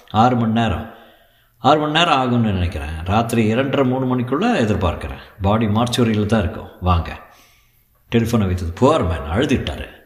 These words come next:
வர்றாராமா? கார் எடுத்துட்டு வர்றாரு. உட்காருங்க.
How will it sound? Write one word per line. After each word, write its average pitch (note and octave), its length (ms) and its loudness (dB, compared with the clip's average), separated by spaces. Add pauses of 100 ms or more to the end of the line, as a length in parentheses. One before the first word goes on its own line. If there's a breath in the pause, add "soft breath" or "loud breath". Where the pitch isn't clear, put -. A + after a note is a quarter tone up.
(880)
வர்றாராமா? D#2+ 520 0 (800)
கார் F#3 300 2
எடுத்துட்டு B2 460 0
வர்றாரு. D#2 260 -6
உட்காருங்க. B2 480 0